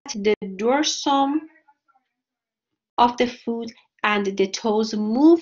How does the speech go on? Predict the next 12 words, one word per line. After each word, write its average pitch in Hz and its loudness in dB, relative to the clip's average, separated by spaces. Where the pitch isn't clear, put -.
toward 175 0
the 165 2
leg. - -6
This 202 -4
movement 208 -4
occurs 277 0
when 294 2
you 220 -6
dig 277 -2
in 214 -2
the 196 0
heels, - -14